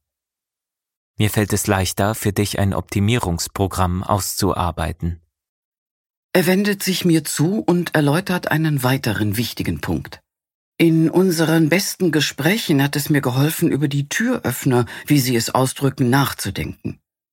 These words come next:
Speaker 2: Als Türöffner bezeichne ich anschauliche Bilder, Wörter und Formulierungen, die Ihnen einen Zugang zu Ihren tiefsten Gefühlen und Empfindlichkeiten, zu Ihrer inneren Realität öffnen.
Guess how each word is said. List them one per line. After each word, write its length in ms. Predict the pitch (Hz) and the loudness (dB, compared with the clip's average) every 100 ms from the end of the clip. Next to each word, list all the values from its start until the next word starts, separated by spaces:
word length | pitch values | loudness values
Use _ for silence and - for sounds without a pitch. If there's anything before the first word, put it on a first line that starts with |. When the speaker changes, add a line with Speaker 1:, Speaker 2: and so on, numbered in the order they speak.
| _ _ _ - - | _ _ _ -16 -6
Speaker 2:
Als 240 | - 226 - | -2 -2 -2
Türöffner 720 | - 175 - 120 - 139 139 - - - | 0 0 0 -2 2 2 2 -2 -8 -2
bezeichne 580 | 156 - 170 165 156 139 | 0 4 2 4 2 2
ich 320 | 139 - - | 2 -2 0
anschauliche 680 | 151 151 156 135 135 135 135 | 2 2 2 2 2 0 0
Bilder, 560 | 127 175 143 113 101 | 2 2 2 0 0
Wörter 440 | 101 147 151 139 104 | 0 0 0 -2 -2
und 160 | 104 | -2
Formulierungen, 840 | - 120 120 120 147 156 131 123 107 - - _ - | 0 0 0 0 0 0 2 2 0 -6 -20 _ -2
die 120 | 147 | 2
Ihnen 260 | 160 160 143 | 4 4 2
einen 260 | 131 139 135 | 2 2 0
Zugang 420 | 202 185 165 160 | -2 0 0 0
zu 140 | - | -2
Ihren 260 | 156 120 135 | -2 -2 -2
tiefsten 400 | 190 185 - 143 | -4 -6 -2 -2
Gefühlen 480 | 135 - 190 170 127 | -2 -4 -2 0 0
und 160 | 135 | -2
Empfindlichkeiten, 1000 | 135 127 220 220 131 120 - 123 - 135 - - - - | -4 -4 -4 -4 -4 -2 0 0 2 -2 -4 -18 -14 -4
zu 120 | 135 | -2
Ihrer 280 | 127 127 - | 0 -2 0
inneren 460 | 196 196 151 139 131 | 2 2 2 0 0
Realität 760 | 123 143 135 135 139 185 147 - | 2 2 2 0 0 -2 -2 -6
öffnen. 480 | 104 - 87 - | -6 -6 -8 -10